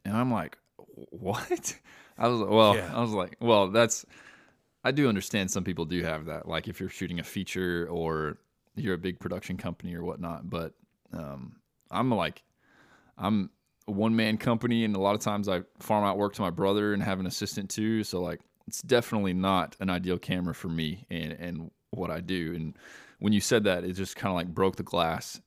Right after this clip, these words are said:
Speaker 1: and immediately started looking for something else. Um,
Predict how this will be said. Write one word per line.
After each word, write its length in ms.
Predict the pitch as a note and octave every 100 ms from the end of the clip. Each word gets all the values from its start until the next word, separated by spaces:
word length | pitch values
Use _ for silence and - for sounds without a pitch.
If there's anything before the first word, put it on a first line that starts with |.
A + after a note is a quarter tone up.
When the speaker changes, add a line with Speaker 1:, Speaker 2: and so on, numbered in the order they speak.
| _
Speaker 1:
and 440 | G2 F2 F2 F2+ - _ _ _ _ _ -
immediately 460 | F#2+ G#2 G2 F2+
started 280 | - F#2+ F2
looking 200 | E2+ -
for 80 | -
something 260 | E2+ E2+
else. 380 | D#2+ D#2 - - -
Um, 360 | E2+ D2+ D#2